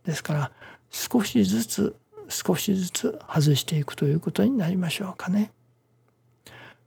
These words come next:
そこに至る前には、牙城を満たしてくださり、牙欲を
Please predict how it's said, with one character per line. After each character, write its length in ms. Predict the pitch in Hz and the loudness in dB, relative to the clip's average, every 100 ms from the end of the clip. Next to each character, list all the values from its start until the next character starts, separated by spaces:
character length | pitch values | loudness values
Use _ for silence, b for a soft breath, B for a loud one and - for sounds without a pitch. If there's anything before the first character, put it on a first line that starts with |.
| _ _ | _ _
そ 180 | - 185 | -2 0
こ 160 | 175 262 | 4 6
に 200 | 240 240 | 6 4
至 180 | 233 | 4
る 120 | 262 247 | 4 4
前 340 | 220 247 - | 4 2 2
に 140 | 226 | 2
は、 300 | 277 - - - _ _ - | 2 0 -6 -18 _ _ 4
牙 240 | 160 156 | 6 6
城 200 | 131 151 | 6 4
を 360 | 147 160 - - _ _ - | 4 4 2 -4 _ _ 0
満 220 | 175 147 | 4 4
た 80 | 151 | 2
し 80 | - | -2
て 120 | 180 | -2
く 120 | - | 0
だ 100 | - | 0
さ 140 | - | 2
り、 160 | - 220 - - _ - | -2 -2 -10 -20 _ 4
牙 180 | 151 | 6
欲 280 | 147 - 165 | 6 2 0
を 220 | 156 - | 0 -2